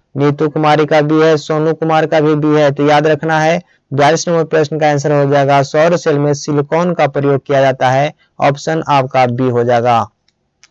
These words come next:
अगला प्रश्न है निम्नांकित में से यानी निम्नलिखित में से किसका उपयोग खाना बनाने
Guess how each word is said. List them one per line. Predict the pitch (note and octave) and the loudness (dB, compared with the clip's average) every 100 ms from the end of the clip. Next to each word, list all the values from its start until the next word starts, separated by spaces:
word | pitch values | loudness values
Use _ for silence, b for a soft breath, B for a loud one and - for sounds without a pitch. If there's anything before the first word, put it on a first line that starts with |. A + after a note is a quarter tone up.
| _ _ _ _ b b b b | _ _ _ _ b b b b
अगला | D3 E3+ | 0 2
प्रश्न | F3 F3+ F3 | 2 2 2
है | F3+ | 0
निम्नांकित | F3+ F3 F3 E3 E3 F3 F3+ | 0 0 0 0 0 -2 -2
में | F#3 | -2
से | D#3+ E3+ | 0 0
यानी | E3+ E3 D#3+ E3 | 2 2 2 0
निम्नलिखित | E3 D#3+ D#3+ D#3 F3+ | 0 0 0 -2 -2
में | F3 E3+ | 0 0
से | E3+ | 0
किसका | D#3+ E3 - F#3+ | -2 -6 -4 0
उपयोग | F#3 F3+ E3+ E3+ E3 - | 0 2 2 2 0 -4
खाना | D#3+ D#3 D#3+ | -2 0 0
बनाने | D#3+ D#3 D3+ D3 D#3 E3 F3+ | 0 0 2 0 0 -2 -2